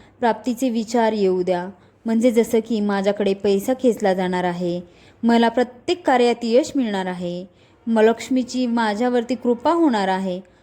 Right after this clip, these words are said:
असे विचार आपण सातत्याने करत चला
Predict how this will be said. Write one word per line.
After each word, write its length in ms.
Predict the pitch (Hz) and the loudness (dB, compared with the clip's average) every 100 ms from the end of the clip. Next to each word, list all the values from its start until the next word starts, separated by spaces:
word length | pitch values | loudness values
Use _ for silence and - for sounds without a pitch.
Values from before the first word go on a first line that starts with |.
| _ - | _ -6
असे 280 | 226 240 | -4 -2
विचार 320 | 233 220 220 208 | -2 0 0 0
आपण 300 | 202 220 226 | 0 -4 -4
सातत्याने 720 | 233 190 208 202 - 226 269 | -4 -4 -4 -6 -4 -2 -2
करत 300 | - 208 190 190 202 | 0 2 2 -2 -6
चला 240 | 180 | -6